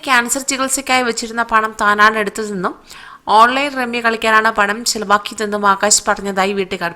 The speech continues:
പറഞ്ഞു. അമ്മയും സഹോദരനും വഴക്കു പറഞ്ഞതിന് പിന്നാലെ ആകാശ് ഫോണും എടുത്ത് വീട്ടിൽ നിന്നും ഇറങ്ങിപ്പോയി. രാത്രിയായിട്ടും കാണാതായതോടെ ഇരുവരും ആകാശിന്റെ സുഹൃത്തുക്കളുടെ വീടുകളിൽ പോയി അന്വേഷിച്ചെങ്കിലും യുവാവിനെക്കുറിച്ചുള്ള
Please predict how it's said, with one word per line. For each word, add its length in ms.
പറഞ്ഞു. 240
അമ്മയും 300
സഹോദരനും 520
വഴക്കു 380
പറഞ്ഞതിന് 480
പിന്നാലെ 360
ആകാശ് 340
ഫോണും 340
എടുത്ത് 240
വീട്ടിൽ 220
നിന്നും 260
ഇറങ്ങിപ്പോയി. 420
രാത്രിയായിട്ടും 800
കാണാതായതോടെ 640
ഇരുവരും 400
ആകാശിന്റെ 500
സുഹൃത്തുക്കളുടെ 580
വീടുകളിൽ 440
പോയി 220
അന്വേഷിച്ചെങ്കിലും 640
യുവാവിനെക്കുറിച്ചുള്ള 800